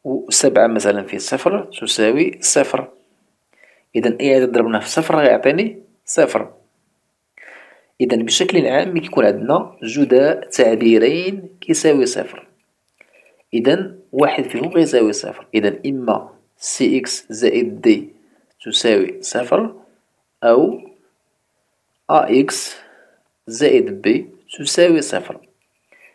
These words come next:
بالتالي هنا كنلقى معادلة من الدرجة الأولى وكنلقى الحل ديالها، وكذلك هنا معادلة من الدرجة الأولى وكنلقى الحل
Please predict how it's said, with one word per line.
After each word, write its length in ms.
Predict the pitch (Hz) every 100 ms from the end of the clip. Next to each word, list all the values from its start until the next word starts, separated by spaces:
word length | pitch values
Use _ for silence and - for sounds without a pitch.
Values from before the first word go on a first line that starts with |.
| _ _ -
بالتالي 320 | 175 - 170
هنا 120 | 147 147
كنلقى 320 | 139 135 131
معادلة 520 | 113 123 123 120 117
من 120 | 110
الدرجة 320 | 101 107 104
الأولى 520 | 104 95 98 98 101 -
وكنلقى 380 | - 101 - 120
الحل 260 | 123 120
ديالها، 460 | 98 92 - 120 -
وكذلك 480 | 135 151 139 123 120
هنا 120 | 117
معادلة 500 | 110 98 131 131 123
من 100 | 113
الدرجة 240 | 107 104 101
الأولى 280 | 110 117
وكنلقى 480 | 170 165 170 139 -
الحل 400 | 123 127 170 185